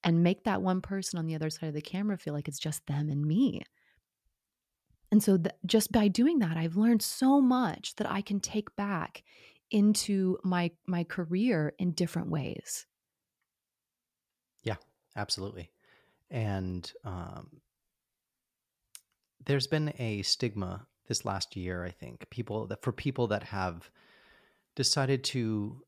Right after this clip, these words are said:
Speaker 2: either move out of the city. When I say the city, I'm talking about New York City or a major city, and move maybe back to where their
Speaker 1: Even
Speaker 2: family
Speaker 1: L A.
Speaker 2: is, or L A, yeah.
Speaker 1: Leaving
Speaker 2: M-,
Speaker 1: L A.
Speaker 2: move to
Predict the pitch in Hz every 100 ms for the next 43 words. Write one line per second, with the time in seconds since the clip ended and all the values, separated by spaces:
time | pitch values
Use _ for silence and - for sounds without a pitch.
0 | _ 131 120 110 113 107 107 107 - 110
1 | 117 - - 110 - 110 98 104 95 92
2 | - 92 95 92 87 90 90 - 95 95
3 | 101 _ _ _ _ _ _ _ _ -
4 | 170 160 120 101 98 101 - 101 104 -
5 | _ _ _ _ - 110 101 110 92 104
6 | 104 101 98 95 - - 95 95 90 90
7 | 90 - 202 175 165 156 156 202 156 147
8 | 156 117 101 107 156 107 120 107 170 170
9 | 165 170 165 156 - - _ - 131 165
10 | 165 - 160